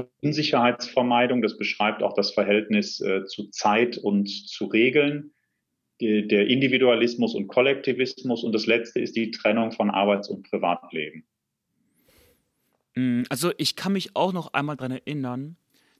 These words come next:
Speaker 2: das ist jetzt aber schon extrem lange her, aber ich wusste auch
Speaker 1: Mhm.
Speaker 2: noch einmal, da hat mich mein Vater einmal mitgenommen gehabt, das muss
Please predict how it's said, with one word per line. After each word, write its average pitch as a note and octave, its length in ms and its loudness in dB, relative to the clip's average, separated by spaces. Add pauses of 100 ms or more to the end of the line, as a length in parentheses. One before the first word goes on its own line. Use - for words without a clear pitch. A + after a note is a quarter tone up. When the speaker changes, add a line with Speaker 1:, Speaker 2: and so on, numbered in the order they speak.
Speaker 2:
das A2 160 -10
ist A#2+ 100 -4
jetzt A2+ 120 -8
aber G#2 160 -4
schon A2 320 -6
extrem C3+ 760 -4
lange G#2+ 260 -2
her, G2 220 -8
aber A2+ 140 -6
ich - 160 -12
wusste C#3 280 -4
auch - 120 0
Speaker 1:
Mhm. - 80 4
Speaker 2:
noch - 80 -2
einmal, C3 240 -4
da B2+ 80 -4
hat C3 100 -8
mich B2+ 140 -12
mein A#2 160 -6
Vater C#3+ 540 -6
einmal G#2 420 -6 (460)
mitgenommen C3 720 -4
gehabt, B2 340 -8
das G#2+ 120 -8
muss A#2+ 160 -6